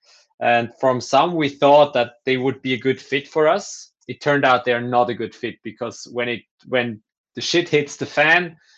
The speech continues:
uh, they don't, uh, they don't stand for what they were saying. Um, so for us, this was a positive experience. We really,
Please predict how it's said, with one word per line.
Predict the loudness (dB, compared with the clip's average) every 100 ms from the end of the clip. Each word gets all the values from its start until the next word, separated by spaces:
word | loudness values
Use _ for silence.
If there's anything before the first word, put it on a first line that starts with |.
| _ _ _ _ _ _ -4
uh, | -2 2 0
they | 0 0
don't, | 2 2 2 0
uh, | 2 4 2 0
they | -2
don't | 0 -2
stand | -2 0 0 0 -6
for | -10 -6
what | -6 -6
they | -8
were | -4 -4 -4 -6 -10 -20 -20
saying. | -14 -6 -4 -4 -8 _ _ _ _ _ _
Um, | -8 -6 -8
so | -2 0
for | 2 2 4
us, | 2
this | -2 -4
was | -6
a | -6
positive | -2 -2 -2 -4
experience. | -4 -4 -2 -2 -6
We | -4
really, | -2 0 -2 -4